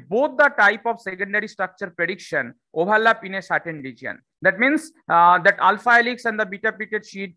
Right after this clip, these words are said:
both to be possible to form over there. If the, such kind of amino acid composition is present, in such case, a prediction is made both, uh, based on the following criteria. That is, if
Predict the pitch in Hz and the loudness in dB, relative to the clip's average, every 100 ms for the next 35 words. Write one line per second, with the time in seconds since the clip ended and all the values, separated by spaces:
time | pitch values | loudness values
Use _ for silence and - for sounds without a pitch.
0 | _ - 135 247 302 - 226 185 196 - | _ -14 2 2 2 -2 -8 -6 -8 -10
1 | _ 170 170 208 196 185 185 - 160 160 | _ 0 2 2 0 0 -6 -2 0 0
2 | 147 156 - 139 104 - _ _ - 240 | -2 -4 -2 -2 -2 -4 _ _ -6 -6
3 | 190 156 - 214 208 - 226 220 226 180 | -6 -14 0 0 0 0 0 0 -2 -2
4 | 190 190 185 190 - 165 165 156 156 147 | 0 0 -2 -8 -8 -8 -8 -12 -12 -10
5 | 143 _ 151 120 110 - _ _ - 147 | -10 _ -2 -2 -6 -8 _ _ -10 2
6 | 226 247 - 135 156 339 - _ 147 - | 2 2 -2 -4 -2 -4 -12 _ -4 0
7 | 202 262 - 262 247 185 180 175 175 175 | -2 -2 0 -2 -2 -6 -6 -6 -8 -12
8 | _ _ 139 208 226 - 165 156 139 175 | _ _ -2 2 2 2 2 4 2 0
9 | 220 175 190 175 170 170 160 151 156 156 | 0 0 -2 0 -2 -2 -4 -4 -6 -6
10 | 147 143 139 131 190 277 - _ 151 160 | -6 -6 -10 -2 0 0 -6 _ -8 -8
11 | _ 214 269 - | _ -8 -6 -8